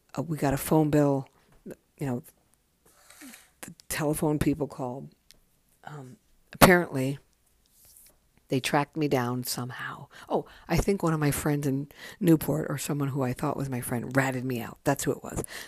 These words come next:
They probably called them and said, "Who is this person calling you all the time?" And they said,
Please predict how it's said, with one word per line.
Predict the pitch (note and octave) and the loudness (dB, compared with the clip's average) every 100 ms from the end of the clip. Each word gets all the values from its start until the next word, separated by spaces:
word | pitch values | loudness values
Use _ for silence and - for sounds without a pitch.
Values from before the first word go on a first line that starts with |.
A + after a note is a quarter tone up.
| - | 2
They | F3 | 2
probably | - D#3 D3 D3 | 4 2 2 0
called | - D#3 C#3+ | -2 -4 -2
them | D3 C3+ | -2 -4
and | B2+ | -4
said, | B2+ | -4
"Who | B2 G3 | 2 2
is | G3 | 4
this | F3+ | 0
person | - - D#3+ D#3 | -4 -6 -4 -6
calling | C#3+ D3+ D3 | -4 -2 -2
you | C#3 C3 | -2 -4
all | B2+ | -6
the | |
time?" | C3+ C#3 C3+ C#3 - - - | -8 -8 -10 -14 -18 -20 -14
And | C#3+ | -4
they | C3+ | -2
said, | B2+ C3 B2 | -2 -2 -4